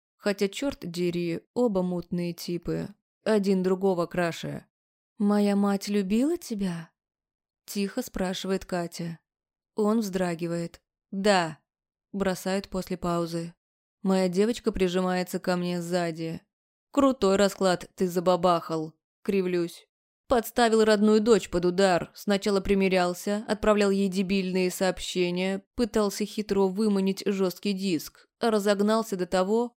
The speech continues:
что забросил в ловушку к психам и маньякам. Я считал Князева-старшего паскудным отцом, слабаком, подонком, но, признаюсь, ты бьешь его рекорды на раз.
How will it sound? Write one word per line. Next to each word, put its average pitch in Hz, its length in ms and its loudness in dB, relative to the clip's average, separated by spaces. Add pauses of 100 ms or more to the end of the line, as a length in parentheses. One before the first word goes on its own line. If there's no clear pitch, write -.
что - 260 2
забросил 208 500 2
в 196 80 0
ловушку 214 480 2
к - 80 -18
психам 190 420 -2
и - 120 -2
маньякам. 190 840 0 (140)
Я 220 260 4
считал 208 340 0
Князева-старшего 202 920 0
паскудным 180 520 -2
отцом, 175 540 -4
слабаком, 196 880 0
подонком, 202 760 2
но, 226 220 4
признаюсь, 202 680 0
ты 208 80 0
бьешь 190 380 0
его 185 160 0
рекорды 185 460 0
на 180 160 0
раз. 170 520 -4